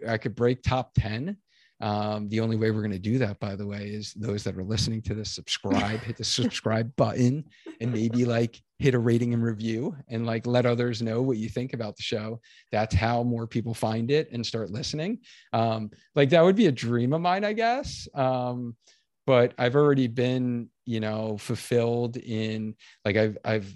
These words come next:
Speaker 1: been blessed with just, like, networking with so many people in the running space, you know, especially this past year, um, who have other huge successful shows, whether it was, like, Ali Feller or Matt Chittum, right? Kerry Tollefson. Like,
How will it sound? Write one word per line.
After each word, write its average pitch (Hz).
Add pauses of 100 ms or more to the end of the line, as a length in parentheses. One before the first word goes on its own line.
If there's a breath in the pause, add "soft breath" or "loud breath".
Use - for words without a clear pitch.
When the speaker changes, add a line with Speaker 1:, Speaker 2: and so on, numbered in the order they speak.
(160)
Speaker 1:
been 107 (260)
blessed 117
with 101
just, - (140)
like, 104 (220)
networking 104
with 101
so 123
many 120
people 113
in 107
the 104
running 107
space, 135 (320 loud breath)
you 117
know, 104
especially 110
this 107
past 110
year, 113 (320 loud breath)
um, 101
who 104
have 107
other 113
huge 131
successful 110
shows, 135 (400 soft breath)
whether 107
it -
was, 101
like, 98
Ali 95
Feller 117
or 107
Matt 107
Chittum, 120
right? 107
Kerry 110
Tollefson. 127
Like, 117